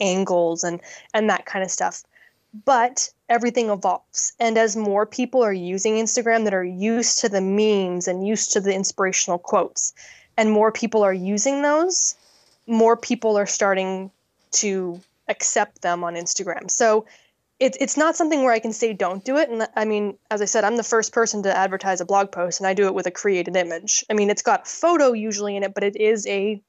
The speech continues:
word-based image advertising my newest blog post. So I use them just as, as much as I also use,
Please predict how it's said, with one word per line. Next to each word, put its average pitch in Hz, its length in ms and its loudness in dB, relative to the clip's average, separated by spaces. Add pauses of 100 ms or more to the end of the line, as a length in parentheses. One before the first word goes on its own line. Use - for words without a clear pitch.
(120)
word-based 180 920 -2
image 202 500 -2
advertising 185 640 -4
my 180 80 -2
newest 185 340 -8
blog 226 280 2
post. - 180 -10
So 208 380 2 (460)
I 226 80 2
use 254 340 2
them 226 180 0
just 202 320 -2
as, 196 260 -10
as 202 200 -2
much 208 400 0
as 208 100 -4
I 202 120 2
also 190 320 0
use, 185 680 -6